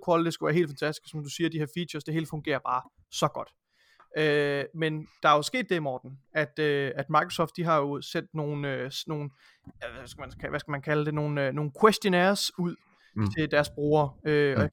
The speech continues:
Speaker 1: ikke lige huske, hvor de er dukket op, de her questionnaires. Jeg tror ikke selv, jeg har set dem.
Speaker 2: Nej, det er en
Speaker 1: Øh,
Speaker 2: survey, der er lavet af
Speaker 1: en survey,
Speaker 2: Microsoft.
Speaker 1: ja, som er lavet af Microsoft, for ligesom at finde ud af, hvad, hvad deres brugere, øh, tænker omkring de features, der er på PlayStation-controllerne.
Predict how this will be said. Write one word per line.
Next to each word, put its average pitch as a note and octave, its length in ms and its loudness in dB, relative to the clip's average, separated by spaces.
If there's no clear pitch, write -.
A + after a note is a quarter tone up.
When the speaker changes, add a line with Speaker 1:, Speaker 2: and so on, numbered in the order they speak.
Speaker 1:
ikke F#3+ 80 -10
lige G3 100 2
huske, - 320 -4
hvor D#3+ 280 2
de D#3 180 -2
er D3 40 -2
dukket C#3+ 260 -2
op, C3+ 180 -4
de D3+ 60 -6
her C#3 140 -2
questionnaires. C#3 380 -10
Jeg D3+ 80 -8
tror G3 140 4
ikke - 120 0
selv, G3 200 2
jeg D3 80 0
har C3+ 80 -4
set D3+ 260 -2
dem. - 120 -12
Speaker 2:
Nej, A#2 80 2
det C3 80 2
er E3+ 60 6
en - 20 10
Speaker 1:
Øh, D#3+ 60 10
Speaker 2:
survey, G3+ 420 12
der C#3 60 12
er C3 80 12
lavet A2 360 8
af - 100 10
Speaker 1:
en G3+ 80 10
survey, G#3+ 60 10
Speaker 2:
Microsoft. F3 380 4
Speaker 1:
ja, - 40 -6
som D#3 140 0
er D3 40 2
lavet D3 120 0
af D3 60 -2
Microsoft, - 460 -8
for E3 80 0
ligesom D#3+ 220 0
at D3 140 4
finde E3 140 -2
ud D#3+ 40 2
af, D3+ 60 2
hvad, C#3 180 2
hvad C#3 140 0
deres C#3 180 -2
brugere, D#3+ 540 4
øh, D3 160 0
tænker A3+ 340 2
omkring E3 400 0
de F3 100 0
features, F#3+ 460 0
der D3 140 2
er C#3 200 0
på E3 200 0
PlayStation-controllerne. C#3 880 0